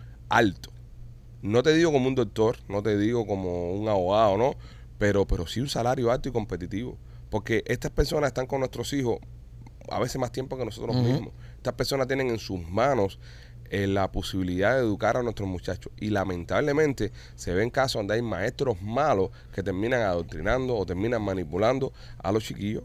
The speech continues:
Speaker 1: Pero es por esto mismo. Si tú subes los requerimientos para que las personas sean maestros, pero les pagas un billetazo, yo te garantizo que una pila de gente buena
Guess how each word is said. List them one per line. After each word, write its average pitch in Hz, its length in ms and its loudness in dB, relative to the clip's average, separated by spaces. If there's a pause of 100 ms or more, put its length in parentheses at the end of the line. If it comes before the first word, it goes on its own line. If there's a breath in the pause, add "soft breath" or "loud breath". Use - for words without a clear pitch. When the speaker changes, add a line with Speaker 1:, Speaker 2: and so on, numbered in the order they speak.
(120)
Speaker 1:
Pero 131 140 2
es 180 60 -2
por 170 140 0
esto 165 160 0
mismo. 170 260 0 (380 soft breath)
Si - 120 -6
tú 165 120 4
subes 185 260 10
los 151 80 8
requerimientos 127 500 4
para 110 120 2
que 101 40 -2
las 101 100 -2
personas 120 360 0
sean 113 240 2
maestros, 76 320 -8 (380 soft breath)
pero 95 140 2
les 92 140 0
pagas 120 240 8
un 120 140 4
billetazo, 107 600 4
yo 107 80 -2
te 117 80 4
garantizo 110 440 2
que 101 80 -4
una 113 320 2
pila 117 180 2
de 110 60 2
gente 107 160 0
buena 117 320 4